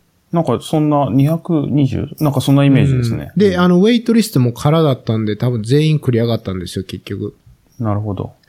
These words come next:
Speaker 1: うんうん。
Speaker 2: まあ、結構ありますよね、アメリカって。そのウェイトリスト。
Speaker 1: うん。
Speaker 2: そのハードロックとかもちろん、ウエスタンは繰り上がらないですけど、
Speaker 1: うん。
Speaker 2: こういうローカルのレースは結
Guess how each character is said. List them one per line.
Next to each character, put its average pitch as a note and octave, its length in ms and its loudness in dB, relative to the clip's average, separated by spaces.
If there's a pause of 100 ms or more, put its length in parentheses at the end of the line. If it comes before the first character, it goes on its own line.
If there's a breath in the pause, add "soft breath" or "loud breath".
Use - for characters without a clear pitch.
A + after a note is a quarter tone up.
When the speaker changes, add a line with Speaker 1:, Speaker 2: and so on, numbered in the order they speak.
(520 loud breath)
Speaker 1:
う G2+ 40 -10
ん F2 280 -12
う E2+ 40 -12
ん。 - 40 -14
Speaker 2:
ま F3+ 80 2
あ、 - 40 -6
結 - 300 -6
構 F3 240 2
あ C3+ 60 2
り C#3 80 2
ま C#3+ 140 4
す D3+ 100 0
よ C3 80 2
ね、 B2 80 0
ア A#2+ 80 0
メ B2 120 2
リ A#2 100 2
カ A2+ 120 0
っ A#2 80 -6
て。 - 320 -8
そ - 160 -8
の G2+ 80 -4
ウ G#2+ 60 -2
ェ B2 60 2
イ A#2+ 120 0
ト A2+ 80 0
リ G2+ 140 0
ス - 120 -12
ト。 G2 120 -4
Speaker 1:
う - 40 -6
ん。 - 20 -10
Speaker 2:
そ C#3 100 -2
の B2+ 160 0
ハ F#3+ 200 0
ー - 20 0
ド A3+ 100 2
ロ A#3+ 80 2
ッ A#3+ 80 -14
ク - 80 -10
と C3 80 -2
か G#2+ 100 -4
も A#2 120 0
ち A#2 100 -2
ろ G#2+ 120 -2
ん、 F#2+ 120 -8 (800)
ウ D3+ 100 2
エ F3 40 2
ス - 100 -6
タ D3+ 140 0
ン B2+ 100 0
は G#2 300 -4 (200)
繰 - 120 -2
り B2+ 100 4
上 A#2+ 60 2
が A#2 100 2
ら A#2 80 2
な A2 100 -2
い G2 60 -2
で F#2 80 -4
す - 140 -10
け G2+ 80 -4
ど、 F#2 320 -6 (420)
Speaker 1:
う A2 100 -4
ん。 F#2 200 -4 (160)
Speaker 2:
こ A#2+ 220 -4
う E3 60 2
い E3 60 4
う D#3 60 4
ロ F3+ 160 4
ー - 20 -2
カ F#3+ 160 0
ル F#3 80 4
の F#3 140 4
レ E3+ 80 4
ー D#3+ 40 2
ス D#3 80 -4
は A#2 60 0
結 - 240 0